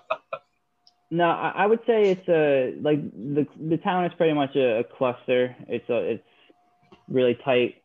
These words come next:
Uh, um, and then the university is actually in Bridgeballen. It's not in Stirling, but it's only about a ten, fifteen minute drive. It's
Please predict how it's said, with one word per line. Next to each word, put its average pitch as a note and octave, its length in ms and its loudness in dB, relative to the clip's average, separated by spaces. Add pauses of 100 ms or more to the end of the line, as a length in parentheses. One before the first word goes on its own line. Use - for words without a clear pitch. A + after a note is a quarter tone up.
(200)
Uh, A#2+ 200 -8 (280)
um, A#2 540 -4 (100)
and B2 140 -2
then B2 80 -2
the B2 80 -2
university B2+ 680 0
is A2 60 -6
actually A#2 420 -2
in A2 120 -4
Bridgeballen. G#2+ 680 -2
It's - 100 -12
not A2+ 320 -6 (320)
in A2 240 -4
Stirling, G#2 460 0
but A2 100 0
it's G2+ 400 -4
only D3 240 0
about A2 280 -2
a - 40 -20
ten, G#2+ 240 -8
fifteen G#2 320 -6
minute G2 260 -8
drive. G2+ 460 -4
It's G2+ 100 -12